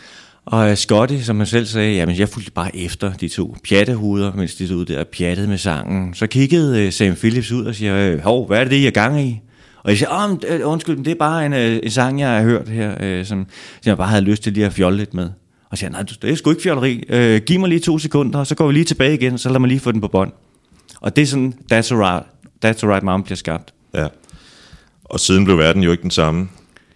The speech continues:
Speaker 2: Vi skal om et øjeblik høre og prøve at sammenligne Arthurs version, oprindelige version af That's All Right Mama, som den hed oprindeligt, og så Elvis' version, som kun hedder That's All Right.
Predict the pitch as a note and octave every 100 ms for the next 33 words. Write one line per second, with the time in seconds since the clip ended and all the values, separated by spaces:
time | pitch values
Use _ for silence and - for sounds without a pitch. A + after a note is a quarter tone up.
0 | - _ D#3 F#2+ F#2 - G2 F2 F2 F2+
1 | E2+ E2 F#2+ F#2+ - F2 F#2 G2+ A2 -
2 | _ - - - - D#2 - D#2 D2+ D#2+
3 | E2 G2+ F2+ - C#2+ D#2+ F#2+ F2 - -
4 | - - D#2 D#2+ F#2 F#2+ A#1+ - D2+ F#2
5 | F#2+ E2+ E2 F2+ B1 - - C#2+ C#2 -
6 | _ _ _ _ - D2+ - D2+ D2 C#2+
7 | D2+ C#2+ E2+ F#2+ D2+ D#2 D#2+ A#1+ C#2 D#2+
8 | C#2+ D#2+ C2+ C#2+ - D#2+ D2+ D2+ - D#2
9 | D#2+ E2+ E2 C#2 C2+ D#2 C#2+ B1+ - -
10 | D#2 C#2 D#2 D2+ D2 C2 C#2 - B1+ C#2+
11 | C2 C2+ -